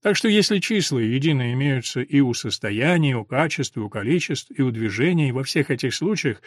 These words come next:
число есть число определенных вещей, а единое есть определенное единое,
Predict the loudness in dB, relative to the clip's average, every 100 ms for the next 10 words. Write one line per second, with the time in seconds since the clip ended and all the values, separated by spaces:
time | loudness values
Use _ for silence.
0 | -20 -4 2 4 6 6 4 2 -2 0
1 | 2 0 -2 -2 0 0 -2 -4 -4 0
2 | 0 0 -4 _ 2 6 6 4 2 4
3 | 4 2 0 0 0 0 0 0 -2 -2
4 | 0 0 -2